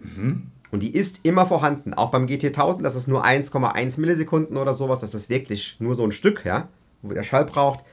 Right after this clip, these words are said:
Speaker 2: aber sie ist da. Und dann ist auch Folgendes: Analog ist rund und digital ist eckig.
Speaker 1: Mhm.
Speaker 2: Egal wie fein aufgelöst das ist, das ist auch ein Fakt.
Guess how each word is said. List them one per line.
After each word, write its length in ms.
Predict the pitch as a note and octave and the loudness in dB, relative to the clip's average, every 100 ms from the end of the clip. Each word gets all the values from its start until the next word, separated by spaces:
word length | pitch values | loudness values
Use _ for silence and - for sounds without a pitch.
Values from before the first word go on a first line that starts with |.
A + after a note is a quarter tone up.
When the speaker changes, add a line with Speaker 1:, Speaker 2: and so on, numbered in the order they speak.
| - _ | -20 _
Speaker 2:
aber 220 | A2+ A#2 A#2 | 0 2 2
sie 100 | A#2+ | 0
ist 260 | B2 - | -2 2
da. 300 | G#2 E2+ C#2+ - _ _ _ - - _ - | 4 4 2 -10 _ _ _ -20 -20 _ 4
Und 240 | G3+ A#3+ | 4 6
dann 220 | F3+ G#3 A#3 | 2 0 2
ist 220 | D3+ - | 0 2
auch 140 | B2+ | -2
Folgendes: 760 | - D#3 F3+ F#3+ F3+ G3+ - - _ - _ | 0 4 4 4 2 0 -4 -10 _ -20 _
Analog 580 | B2 C#3 C#3 E3+ B3+ - | 4 6 8 8 6 4
ist 160 | B2+ B2 | -2 2
rund 440 | D#3 B3 C4 - _ _ _ _ - | 2 2 -2 -14 _ _ _ _ -6
und 160 | B2+ B2+ | -2 0
digital 460 | D3+ C#3 B2+ C#3+ | -2 -2 2 4
ist 160 | C3 - | 4 0
eckig. 440 | C3 A2 - - - _ | -4 -4 -8 -12 -14 _
Speaker 1:
Mhm. 320 | G#2+ F#2+ B2 - - | -4 0 0 0 -2
Speaker 2:
Egal 420 | B2+ D3 D#3+ F3 | 4 8 8 8
wie 80 | F3+ | 2
fein 280 | - G#2 | 2 2
aufgelöst 640 | - B2+ D3+ G3 F#3+ A3 A3+ | 4 2 4 2 4 4 4
das 160 | A3+ | 0
ist, 400 | - B3 - - - _ - - | 2 0 0 -6 -12 _ -20 -4
das 160 | A#2+ | -2
ist 160 | B2 - | -2 4
auch 160 | B2+ B2+ | 4 6
ein 100 | A2+ | 0
Fakt. 440 | - C2 - | -4 -10 -10